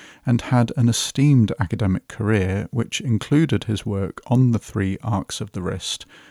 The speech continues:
which now bear his name. In reading his obituary in the journal Radiology, I was drawn by the fact that he had a fleeting appearance in the Steve McQueen movie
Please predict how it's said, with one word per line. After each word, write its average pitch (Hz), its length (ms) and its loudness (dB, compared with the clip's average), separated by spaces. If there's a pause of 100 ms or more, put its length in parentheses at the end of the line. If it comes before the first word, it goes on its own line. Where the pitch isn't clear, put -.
(140)
which - 240 -2
now 101 180 2
bear 90 260 -2
his 95 220 -4
name. 104 520 0 (1160)
In 135 140 6
reading 160 320 4
his 104 320 2
obituary 101 760 -2
in 104 220 -2
the 92 140 -2
journal 92 580 -2
Radiology, 107 800 -4 (460)
I 147 100 -2
was 165 160 0
drawn 135 400 2
by 107 160 0
the 107 100 -2
fact - 360 -6
that - 180 -6
he 107 180 -4
had 92 440 -4
a 107 160 -4
fleeting 104 720 -4
appearance - 840 -2 (320)
in 113 180 2
the 107 120 -2
Steve 117 440 -2
McQueen 143 420 2
movie 95 540 -2